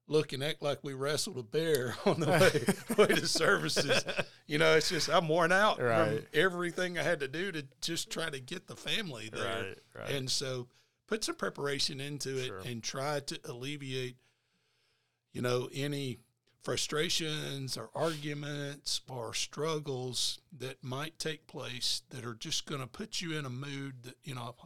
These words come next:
Speaker 1: "I'm here now, but I don't feel like worshiping,"
Speaker 2: Right.
Speaker 1: you know, after what I just went through.
Speaker 2: Right. Yeah, absolutely. Abs-, you know, you're exactly right. Um, and that's, uh, that was actually the, the very first thing I had on here, um, was the idea of preparation, both night before and morning of.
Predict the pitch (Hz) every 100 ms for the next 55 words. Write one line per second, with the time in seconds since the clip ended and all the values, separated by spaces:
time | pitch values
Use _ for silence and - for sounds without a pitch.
0 | - 123 135 - 180 196 202 151 147 131
1 | 123 135 165 156 127 180 170 147 143 143
2 | 156 - - 113 113 _ _ - - 101
3 | 95 131 139 143 135 127 123 151 123 107
4 | - 98 - 113 104 95 - 131 123 120
5 | 117 - 104 90 87 110 110 - 117 110
6 | 110 107 110 104 101 87 85 - - 92
7 | 90 87 - 92 87 - _ 127 - 131
8 | 117 123 127 127 123 131 107 107 104 98
9 | 98 98 113 107 - 123 - - 92 92
10 | 95 95 95 92 87 98 - 92 90 90
11 | 98 104 95 98 - 107 104 98 - 101
12 | 92 90 107 110 110 127 110 - 123 110
13 | 107 110 107 117 113 131 -